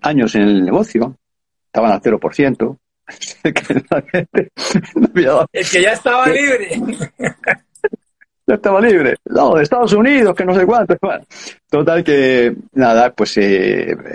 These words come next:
Speaker 1: empezamos a dar planes y planes, ya, y venía y daba las conferencias él. Yo daba planes solos y tal, pero... Entonces, tenía que venir un día a una conferencia, había como dos-, doscientas cincuenta personas en la sala ya, y estamos esperándole a las ocho de la noche.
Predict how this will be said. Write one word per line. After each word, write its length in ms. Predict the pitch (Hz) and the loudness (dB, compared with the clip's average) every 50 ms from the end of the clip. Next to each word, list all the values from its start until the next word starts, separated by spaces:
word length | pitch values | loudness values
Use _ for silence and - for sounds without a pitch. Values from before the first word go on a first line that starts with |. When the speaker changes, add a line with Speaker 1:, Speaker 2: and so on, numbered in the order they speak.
| - | -10
Speaker 1:
empezamos 400 | - 123 - - - 135 123 - | -10 -6 -6 -2 -2 -2 0 0
a 60 | 123 | 0
dar 180 | 107 117 113 113 | 0 0 0 0
planes 440 | - 170 175 170 175 160 151 135 - | 0 0 0 2 2 2 2 2 0
y 40 | 127 | 0
planes, 300 | - 147 151 156 160 147 117 | 0 2 2 2 4 2 4
ya, 140 | 123 127 - | 2 2 2
y 80 | 117 113 | 0 0
venía 260 | 120 127 131 143 147 | 2 2 2 4 4
y 100 | 156 135 | 4 4
daba 180 | 117 127 127 127 | 4 4 2 2
las 120 | 123 - | 0 -2
conferencias 580 | - 117 107 - - 101 110 113 - 110 90 - 185 | -2 -4 -4 -2 -2 -2 -2 0 0 -2 -2 0 0
él. 160 | 165 - - _ | 0 -2 -4 _
Yo 100 | - 107 | -2 0
daba 160 | 101 90 85 - | 2 2 0 0
planes 320 | - 95 95 101 104 - | -2 -2 0 0 -2 -2
solos 400 | - 131 127 127 131 139 139 - | 0 0 0 2 0 -2 -2 -4
y 60 | - | -4
tal, 180 | - - 180 220 | -2 0 -2 0
pero... 220 | - - - - - - _ _ - - - - - - _ _ _ | -2 -2 -4 -4 -6 -6 _ _ -20 -20 -20 -20 -20 -20 _ _ _
Entonces, 300 | - 123 - 165 160 135 _ _ _ - | -4 0 0 0 -2 -4 _ _ _ -6
tenía 200 | - 117 127 135 | -4 -2 0 0
que 80 | 139 139 | 2 2
venir 120 | 143 143 | 2 4
un 80 | 139 131 | 4 4
día 80 | 147 | 4
a 40 | 139 | 2
una 60 | 131 | 2
conferencia, 440 | - 143 120 - 143 151 147 - 127 | 0 0 -2 0 -2 -2 0 2 2
había 120 | 123 131 | 2 2
como 240 | - 127 120 117 110 | 2 2 2 2 2
dos-, 220 | - 113 104 101 - _ _ - | 2 0 -2 -2 -2 _ _ -6
doscientas 420 | - 110 - - 147 156 - - - | -6 -4 -2 0 -2 -2 -2 -2 0
cincuenta 380 | - 123 113 139 139 139 135 | 2 2 2 2 2 0 0
personas 460 | - - 110 - - 127 120 110 - | -2 -2 -4 -2 0 0 0 0 0
en 80 | 120 110 | 0 0
la 100 | 104 104 | 0 0
sala 240 | - 139 139 131 110 | 2 2 0 2 2
ya, 180 | 107 120 160 - - _ _ _ _ _ _ _ _ _ _ _ _ _ _ _ _ _ _ - - - - _ _ _ _ _ _ | 0 0 -2 -4 -8 _ _ _ _ _ _ _ _ _ _ _ _ _ _ _ _ _ _ -20 -20 -20 -20 _ _ _ _ _ _
y 320 | - 123 127 120 117 113 107 | 0 2 4 4 4 2 2
estamos 280 | 98 - - 131 120 - | 0 0 -2 -4 -4 -4
esperándole 560 | - - - 113 117 110 104 120 139 - - - | -6 -2 0 0 2 2 2 2 0 0 -4 -4
a 80 | - | -2
las 160 | - 101 - - | -2 -2 -4 -4
ocho 160 | - - 110 | -4 -2 0
de 60 | 101 | 0
la 80 | 95 98 | 2 2
noche. 280 | 101 101 - - - | 0 0 -2 -6 -18